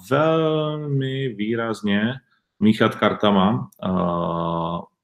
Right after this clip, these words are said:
ve váze osmdesáti kilogramů a ukázal možná Michalovi Konrádovi, že je teoreticky ve špatné váze.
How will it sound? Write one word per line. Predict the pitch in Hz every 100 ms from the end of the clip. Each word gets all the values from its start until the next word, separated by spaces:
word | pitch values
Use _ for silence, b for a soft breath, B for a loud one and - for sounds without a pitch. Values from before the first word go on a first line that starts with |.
| _ _ _ _ -
ve | 95
váze | 95 95 107
osmdesáti | 101 107 110 101 -
kilogramů | - 101 113 123 123 120 120 B B B B B -
a | 101
ukázal | 101 101 143 147 151
možná | 139 127 143
Michalovi | 139 127 139 139
Konrádovi, | 131 120 123 127 127 131 131 131 127 -
že | 104 113 117 117 113 113 113 113 113 113 - _ _ _ _ _ _ _ _ _ _ _ _ _ _ -
je | 107 113
teoreticky | 120 120 117 120 -
ve | 117
špatné | 113 113 117 113
váze. | 117 113 92